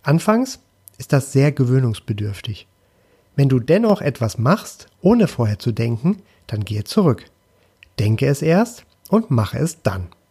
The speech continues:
Nach einiger Zeit hast du dich daran gewöhnt und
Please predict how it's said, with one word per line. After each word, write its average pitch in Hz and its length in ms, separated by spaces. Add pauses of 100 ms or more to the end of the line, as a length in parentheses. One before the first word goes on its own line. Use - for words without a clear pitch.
(1040)
Nach 147 200
einiger 202 420
Zeit 147 460 (160)
hast - 200
du 117 60
dich 107 160
daran 107 300
gewöhnt 123 580 (340)
und 220 300